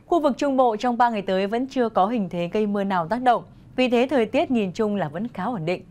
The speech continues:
Các tỉnh từ Thanh Hóa xuống đến Thừa Thiên Huế trời nhiều mây và có mưa vài nơi, sáng sớm thì ở đây vẫn có sương mù. Nhưng đến trưa chiều thì mây mỏng dần, trời hửng nắng,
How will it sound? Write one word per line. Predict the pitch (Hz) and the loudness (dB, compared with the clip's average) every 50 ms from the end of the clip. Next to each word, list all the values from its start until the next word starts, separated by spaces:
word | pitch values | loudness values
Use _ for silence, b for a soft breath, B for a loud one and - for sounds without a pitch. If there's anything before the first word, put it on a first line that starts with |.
| B B B B B B B B - | B B B B B B B B 0
Các | 320 359 - | 0 2 2
tỉnh | 370 311 226 196 185 | 2 2 2 2 0
từ | - 196 | -2 -2
Thanh | 190 226 220 220 | 0 0 0 0
Hóa | 214 202 185 185 202 262 285 | 2 2 2 2 2 0 -2
xuống | - - 214 202 208 226 | -2 -2 0 0 0 0
đến | 214 196 190 233 | 0 0 0 0
Thừa | 247 262 185 | 0 -2 -2
Thiên | 160 196 196 196 | -2 -2 -2 -2
Huế | 190 180 180 185 226 254 | 0 0 0 0 -2 -2
trời | - 254 202 180 | -2 -2 -2 -2
nhiều | 175 180 175 170 | -2 -4 -4 -4
mây | 170 190 220 226 226 220 214 B B B B - | 0 2 4 4 4 2 0 B B B B 0
và | - 233 220 208 202 196 | 2 2 2 2 0 0
có | - 202 202 | 2 2 2
mưa | 220 240 262 277 277 262 | 2 0 0 2 2 2
vài | 226 208 180 160 | 0 0 -2 -2
nơi, | 165 185 202 214 208 202 B B B B B | 0 2 4 4 2 2 B B B B B
sáng | B - 247 254 302 | B -2 0 0 0
sớm | 285 - 240 226 233 269 339 | 2 2 4 4 4 2 0
thì | 320 240 | 0 0
ở | 180 170 | 2 2
đây | 185 214 214 202 | 2 2 2 2
vẫn | 196 226 247 | 0 -2 -2
có | 254 202 190 | -2 -2 -2
sương | 196 - 247 233 220 | -2 -2 -2 0 2
mù. | 208 202 185 160 147 B B B B B B B B B | 2 2 2 0 -2 B B B B B B B B B
Nhưng | 240 262 262 | 2 4 4
đến | 240 214 220 220 | 4 4 2 2
trưa | - 262 247 | 0 0 0
chiều | 240 - 240 214 196 180 | 2 2 2 0 2 0
thì | 196 190 | -2 -2
mây | 180 196 202 202 | 0 0 0 0
mỏng | 202 202 175 156 | 0 -2 -2 -2
dần, | 143 - 185 180 175 160 - | -2 0 0 0 0 -2 -2
trời | - 196 165 | -2 0 0
hửng | 160 165 147 151 | 0 -2 -2 -2
nắng, | 160 170 180 247 | 0 0 0 -2